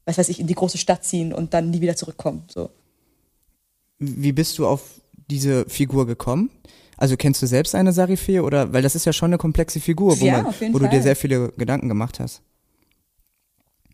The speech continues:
Speaker 1: Ja, also ich, ich kenn das, ich kenn diese Frauen. Ich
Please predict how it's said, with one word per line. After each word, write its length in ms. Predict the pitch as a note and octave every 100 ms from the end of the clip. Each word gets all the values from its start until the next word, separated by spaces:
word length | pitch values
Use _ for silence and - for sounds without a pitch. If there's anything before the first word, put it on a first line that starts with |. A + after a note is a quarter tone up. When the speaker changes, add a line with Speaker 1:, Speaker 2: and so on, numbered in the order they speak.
| _ _ _ -
Speaker 1:
Ja, 200 | A#3 A#3
also 400 | G3 G3 G3 F#3+
ich, 220 | - -
ich 160 | - -
kenn 380 | - A3 B3 A#3+
das, 220 | D#3 -
ich 120 | F#3+
kenn 160 | G3+ G#3+
diese 160 | E3+
Frauen. 360 | E3+ D#3+ D#3+
Ich 100 | D#3+